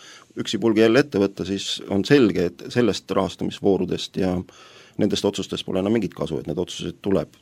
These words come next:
teha uuesti näiteks, kui, kui, kui kümne või kahekümne aasta pärast see asi uuesti nii kaugel on. Ehk et hulk inimesi Euroopa Komisjonis arvasid, et nad teevad oma koduriikidele head,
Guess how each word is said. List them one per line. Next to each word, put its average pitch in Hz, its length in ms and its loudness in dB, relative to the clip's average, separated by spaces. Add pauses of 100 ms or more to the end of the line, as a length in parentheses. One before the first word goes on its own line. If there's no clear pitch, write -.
teha 87 160 -2
uuesti 92 480 -4
näiteks, - 400 -14
kui, - 220 -8 (640)
kui, 95 300 2 (100)
kui 85 160 0
kümne 80 240 -2
või 80 160 -2
kahekümne 80 320 -2
aasta - 160 -10
pärast - 240 -6
see 85 140 -4
asi 90 100 2
uuesti 87 240 -2
nii 73 80 -4
kaugel 85 300 -6
on. - 60 -20 (520)
Ehk 117 240 4
et 110 320 0 (640)
hulk 175 320 6
inimesi 120 240 4
Euroopa 143 320 2
Komisjonis 117 480 0
arvasid, 107 400 0
et 113 80 -2
nad 101 80 -4
teevad 110 320 2
oma 101 160 0
koduriikidele 92 640 -2
head, 196 400 0